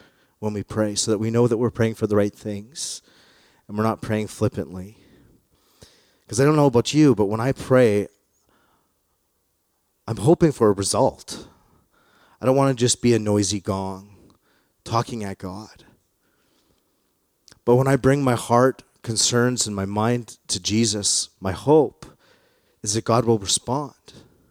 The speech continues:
That I humble myself before God and say, "God,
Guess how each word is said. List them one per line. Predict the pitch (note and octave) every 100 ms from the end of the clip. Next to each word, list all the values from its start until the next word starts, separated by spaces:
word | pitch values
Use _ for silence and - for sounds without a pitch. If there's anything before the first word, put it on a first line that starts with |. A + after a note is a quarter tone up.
| _ _ _ _ _ _ _ _ _ _ _ _ _ _ _
That | - A2+
I |
humble | F#2+ C3+ D#3+ D#3+
myself | C3 A#2 C3 B2
before | A#2 - A#2
God | A#2+ B2
and | A2
say, | A#2+
"God, | G2+ A#2+ C3+ A2+ G2+